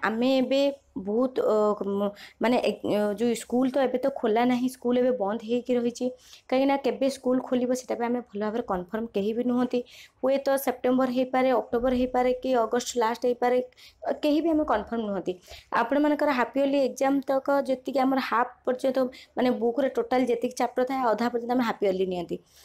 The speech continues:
ତେଣୁ ଆମେ ଗୋଟେ ଏତିକି ଆମେ, ଅ, ମାନେ, କମ୍ବାଇନ୍ ନେଇ ନେବା କ'ଣ ନା, ଆମେ, ଅ, ଯୋଉ ଏସ୍ ସି ପି ଆଉ ଏ ସି ଏଲ ରେ। ଦୁଇଟିରେ କ'ଣ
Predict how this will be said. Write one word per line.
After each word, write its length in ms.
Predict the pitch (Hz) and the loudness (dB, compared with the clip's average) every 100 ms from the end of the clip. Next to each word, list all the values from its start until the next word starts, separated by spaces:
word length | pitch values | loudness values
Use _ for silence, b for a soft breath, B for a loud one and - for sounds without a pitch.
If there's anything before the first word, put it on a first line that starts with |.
| b | b
ତେଣୁ 120 | 277 294 | 0 2
ଆମେ 240 | 247 294 | 2 2
ଗୋଟେ 240 | 302 311 311 302 | 2 2 2 2
ଏତିକି 280 | - - 277 | 0 -2 0
ଆମେ, 240 | 294 294 294 | 2 4 4
ଅ, 300 | 302 302 226 | 2 2 0
ମାନେ, 260 | 220 226 240 | 0 -2 -2
କମ୍ବାଇନ୍ 400 | 247 226 240 269 | -2 0 0 2
ନେଇ 140 | 269 | 0
ନେବା 200 | 208 208 | 0 -2
କ'ଣ 220 | 240 254 208 - B B - | -2 -2 -2 -6 B B -2
ନା, 280 | 226 240 247 | 2 4 4
ଆମେ, 320 | 254 269 269 | 4 4 2
ଅ, 220 | - 185 208 208 208 202 202 | 0 0 2 2 0 -2 -8
ଯୋଉ 160 | 196 233 | -2 0
ଏସ୍ 200 | 226 - | 0 -2
ସି 120 | 277 | -2
ପି 160 | 311 339 - b _ | 0 -2 -4 b _
ଆଉ 60 | 233 220 | 0 0
ଏ 20 | 233 | 0
ସି 80 | - 196 | 0 0
ଏଲ 80 | 170 | 0
ରେ। 80 | 175 175 b b 220 | -4 -8 b b -2
ଦୁଇଟିରେ 340 | 285 302 208 220 | -2 0 0 0
କ'ଣ 100 | 269 | 0